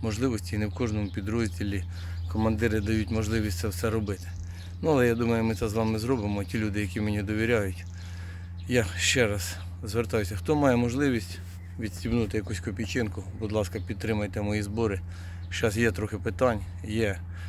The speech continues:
три автівки, які в нас вже є, але за них, на жаль, треба віддати кошти. І працюємо ще в напрямку ребів. Ну, трішки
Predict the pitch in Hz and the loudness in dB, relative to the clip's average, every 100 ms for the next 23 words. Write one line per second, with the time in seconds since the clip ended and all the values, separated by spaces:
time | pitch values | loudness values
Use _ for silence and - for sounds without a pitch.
0 | - - 123 104 90 143 - 113 90 107 | -4 4 6 6 2 -2 -2 -4 -4 -4
1 | 87 110 107 92 95 113 120 123 101 107 | -2 0 0 -2 -2 0 4 4 2 0
2 | 92 - - - - - 117 117 101 87 | -2 -6 -10 -10 -10 -2 2 4 2 2
3 | 113 110 104 107 104 101 104 101 107 107 | 2 2 0 0 -2 -2 -2 0 0 0
4 | 92 135 - 117 101 - - - - - | 0 -2 0 -4 -6 -10 -10 -10 -10 -8
5 | - - 107 117 - 135 110 104 117 107 | -6 -6 -2 -2 0 2 2 0 0 2
6 | 117 92 110 92 120 131 107 95 - - | 2 2 -2 0 4 4 4 -2 -6 -2
7 | 139 113 110 - 110 | 0 0 -2 -2 -4